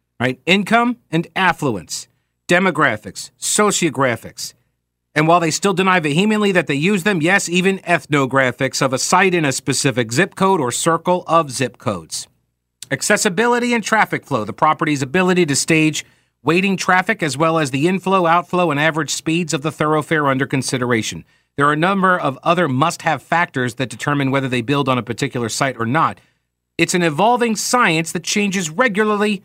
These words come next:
and remains a fascination to me. Um, yeah, the market research is definitely a part of these decisions. Absolutely. Let me jump over here and get George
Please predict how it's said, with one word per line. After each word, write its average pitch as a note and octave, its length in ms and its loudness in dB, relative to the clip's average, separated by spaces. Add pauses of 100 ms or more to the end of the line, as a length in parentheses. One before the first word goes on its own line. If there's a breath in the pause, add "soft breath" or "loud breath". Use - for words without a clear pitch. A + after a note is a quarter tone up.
(120)
and B2+ 140 -2
remains D3 560 0
a G#2 100 -6
fascination A#2+ 840 -4 (100)
to G#2+ 180 -2
me. E2+ 240 0 (1120)
Um, D3 340 0
yeah, F#3+ 200 2
the E3 260 -6
market F3+ 380 2
research D#3+ 440 0
is B2+ 140 -2
definitely D#3+ 360 0
a C3 60 0
part B2+ 240 0
of A#2 80 -4
these A#2 220 0
decisions. G2 560 -2
Absolutely. A2+ 580 -2
Let A#2+ 120 0
me B2 60 0
jump A#2 240 -2
over A2+ 160 -2
here A#2 120 0
and G#2+ 80 -2
get F#2+ 180 -4
George A#2+ 400 0